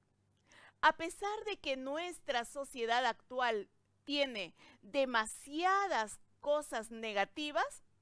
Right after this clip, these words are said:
hay algo que nosotros tenemos en nuestra cancha y que debemos aprovechar. En el libro Conducción del Niño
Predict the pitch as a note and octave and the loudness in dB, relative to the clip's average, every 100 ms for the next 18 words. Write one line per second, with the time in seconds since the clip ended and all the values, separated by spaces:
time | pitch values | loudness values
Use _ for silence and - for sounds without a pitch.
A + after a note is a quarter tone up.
0 | _ _ _ _ _ _ _ C4+ D4+ D#4+ | _ _ _ _ _ _ _ -2 0 0
1 | D#4+ D#4+ E4+ - A#3 G#3+ G3 D4 C#4+ - | 0 0 -10 -6 -6 -6 -8 -6 -6 -4
2 | D4+ F#4 - _ _ _ A#3+ B3 C4+ C#4 | -6 -6 -14 _ _ _ -8 -4 -4 -4
3 | D4 C4+ B3 A3+ G#3+ G#3+ G#3 F#3+ F#3 - | -6 -6 -6 -8 -4 0 0 0 -4 -16
4 | - _ _ _ _ - C4+ - A#3 A3 | -18 _ _ _ _ -14 -10 0 0 2
5 | B3 C4 B3+ B3 A#3+ F#3+ F3+ - - - | -2 -2 -6 -6 -4 -6 -8 -12 -16 -18
6 | - _ _ _ _ _ _ _ _ - | -20 _ _ _ _ _ _ _ _ -20
7 | _ _ _ _ _ - D#4+ E4 E4+ G4+ | _ _ _ _ _ 0 2 2 2 0
8 | G#4+ G#4 F4 C#4 A3+ - D4+ D4 C4 A3 | -2 -4 -6 -8 -10 -10 -6 -4 0 0
9 | A3+ C4+ C4+ C4+ D#4 | -2 -8 -8 -6 -8